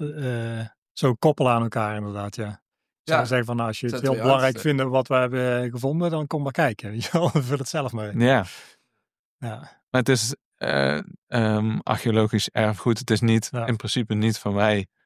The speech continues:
Speaker 3: Het is van
Speaker 2: Ja, alleen
Speaker 3: degene die het ooit kwijt is geraakt.
Speaker 2: Maar, eh,
Speaker 1: Ja.
Speaker 2: finders keepers, toch?
Speaker 1: Ja, op het strand is dat wel zo, toch? Met strandjetten. Iets wat, eh, wat aanspoelt is toch gewoon voor degene die het vindt? Of
Speaker 3: Maar, eh, zolang je niet gaat graven,
Speaker 1: Ik heb
Speaker 3: denk
Speaker 1: geen
Speaker 3: ik wel.
Speaker 1: idee. Ja,
Speaker 2: Ja.
Speaker 1: ik heb geen idee.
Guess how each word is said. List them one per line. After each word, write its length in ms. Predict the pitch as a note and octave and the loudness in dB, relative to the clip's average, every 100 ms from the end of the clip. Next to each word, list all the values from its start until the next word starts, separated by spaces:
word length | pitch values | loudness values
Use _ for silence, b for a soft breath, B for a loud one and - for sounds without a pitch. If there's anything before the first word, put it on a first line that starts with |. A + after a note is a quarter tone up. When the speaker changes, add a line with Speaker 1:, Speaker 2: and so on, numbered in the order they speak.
| _ | _
Speaker 3:
Het 100 | - | -4
is 120 | G2 | -2
van 320 | - G2 G#2 | -2 -2 -2
Speaker 2:
Ja, 200 | G#2+ A#2 G#2+ | -4 -4 -6
alleen 160 | G#2 | -2
Speaker 3:
degene 220 | A2 A#2+ | 2 4
die 120 | A2+ A2+ | 4 2
het 120 | A2 | 2
ooit 180 | A2+ G#2+ | 2 2
kwijt 280 | B2+ A#2 - | 2 2 0
is 80 | |
geraakt. 380 | - G2+ F#2+ F#2+ | -6 -6 -6 -8
Speaker 2:
Maar, 200 | A#2+ A#2 | -10 -10
eh, 160 | A2+ A2 | -4 -2
Speaker 1:
Ja. 80 | A#2+ | -2
Speaker 2:
finders 420 | B2+ B2 A#2+ - | 0 -2 -4 -10
keepers, 360 | D#3+ D#3 A2 - | -10 -10 -12 -10
toch? 380 | A#2+ F#3+ _ _ _ _ _ _ _ _ _ _ _ | -10 -10 _ _ _ _ _ _ _ _ _ _ _
Speaker 1:
Ja, 120 | D#3+ | -4
op 60 | C3+ | -4
het 100 | A#2 | 0
strand 280 | - G3+ E3 | 4 4 4
is 80 | |
dat 120 | C3+ C3+ | 0 2
wel 180 | E3+ | 2
zo, 120 | B2+ A#2+ | 0 -2
toch? 200 | D3 C#3+ | -4 -4
Met 80 | |
strandjetten. 720 | C#3+ C3+ A#2+ B2 A#2 F3+ G3 - | -2 0 0 0 -2 -4 -8 -12
Iets 200 | D3 - | -12 -8
wat, 180 | C#3 E3+ | -6 -4
eh, 100 | E3 | -4
wat 260 | D3+ - | -6 -6
aanspoelt 600 | - D#3+ D#3+ - E3 D3 | 0 2 2 2 2 2
is 120 | C#3 - | 0 0
toch 160 | D3+ | 0
gewoon 180 | - C3+ | 2 2
voor 100 | C3 | 0
degene 240 | C3 C#3 | 0 0
die 100 | C3 | -2
het 80 | B2+ | -4
vindt? 360 | - D#3+ G3+ _ - | -2 -2 -4 _ -12
Of 160 | C3+ | -10
Speaker 3:
Maar, 120 | - - | -10 -12
eh, 140 | C#3 B2 | -8 -4
zolang 300 | A#2 A2 G#2+ | 0 2 4
je 60 | A2 | 4
niet 160 | A#2+ | 4
gaat 200 | B2+ A2+ | 4 0
graven, 460 | - G#2+ - C#3+ E3 | 0 0 2 0 0
Speaker 1:
Ik 80 | E3 - | -4 -4
heb 100 | - | -4
Speaker 3:
denk 120 | C3+ | -2
Speaker 1:
geen 80 | B2 | 0
Speaker 3:
ik 60 | A2+ | 2
wel. 360 | A2+ C#3+ D#3+ - | 2 2 -2 -6
Speaker 1:
idee. 160 | C3 | -2
Ja, 40 | G#2+ | -2
Speaker 2:
Ja. 140 | - - | -4 -10
Speaker 1:
ik 60 | |
heb 120 | - - | -20 -18
geen 200 | G#2 G2 | -18 -16
idee. 260 | G2 A2 | -18 -18